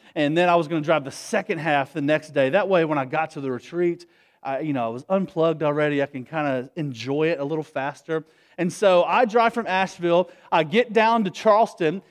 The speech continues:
and I have some time to kill, so I've never been to Charleston. I'm like, "I'm gonna go to Charleston."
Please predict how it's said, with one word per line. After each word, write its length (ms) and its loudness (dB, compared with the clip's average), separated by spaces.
and 120 2
I 20 2
have 240 2
some 160 -4
time 360 0
to 40 2
kill, 300 4
so 160 0
I've 100 2
never 180 2
been 120 0
to 60 -2
Charleston. 440 -4
I'm 100 -4
like, 160 -4
"I'm 80 -10
gonna 120 -6
go 100 -8
to 80 -12
Charleston." 320 -14